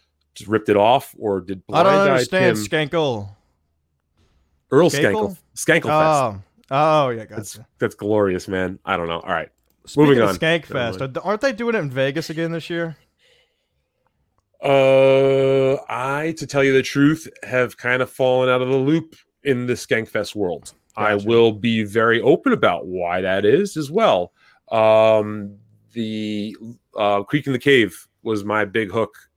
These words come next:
Speaker 1: in with, uh,
Speaker 2: Gotcha.
Speaker 1: Skank Fest. Uh, Lewis and the other guys were always very cool 'cause I knew them from Compound, but my real in with Skank Fest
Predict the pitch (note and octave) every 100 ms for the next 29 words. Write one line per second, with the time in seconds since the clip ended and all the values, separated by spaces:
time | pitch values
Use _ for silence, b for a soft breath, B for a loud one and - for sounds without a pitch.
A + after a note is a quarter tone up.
0 | _ A2+ G#2+ G2+ G2+ - G#2+ G#2 - -
1 | A2 G2+ G2 G2 G#2+ G#2+ G#2 - G#2+ -
2 | - _ b b b A2 G#2 G2+ G2+ G#2+
3 | A2+ A2+ - A#2+ G#2+ A2+ G#2+ G#2+ G#2+ G2+
4 | A#2 A2+ G#2 G#2+ G2+ - B2+ A#2+ A#2+ A#2+
5 | - G#2+ G2 G#2 G2+ G2 G#2 - B2 C3
6 | D3+ D3+ E3 D3 b b _ A2 G#2 G#2
7 | G2+ G2 A2 A2 A2 A2 A2 - A2+ G#2+
8 | G#2+ A2+ A2 G#2 G#2 - - G#2 G2+ A2
9 | G2+ -